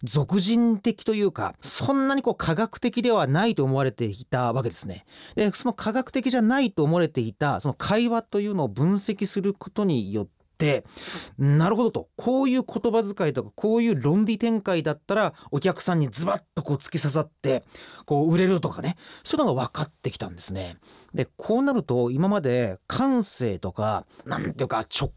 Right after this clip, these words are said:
感的と思われていた、こう営業活動とか、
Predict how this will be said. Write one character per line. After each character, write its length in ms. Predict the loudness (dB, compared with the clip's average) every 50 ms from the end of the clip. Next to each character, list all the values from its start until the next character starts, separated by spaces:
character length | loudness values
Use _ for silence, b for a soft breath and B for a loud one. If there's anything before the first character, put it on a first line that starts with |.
| _ -4
感 220 | -2 0 0 2
的 320 | 0 0 -2 -2 -4 -4
と 160 | -2 -2 0 0
思 160 | 2 2 2
わ 80 | 2
れ 80 | 2 0
て 100 | 0 0
い 80 | -2 0
た、 280 | 0 0 0 0 -4 _
こ 120 | -4 -2
う 40 | 0
営 240 | 2 4 4 4 2
業 240 | 2 2 2 2 0
活 240 | 0 -4 -4 -2 0
動 220 | 0 0 0 0
と 120 | -4 -4
か、 240 | -4 -2 -2 -2 -2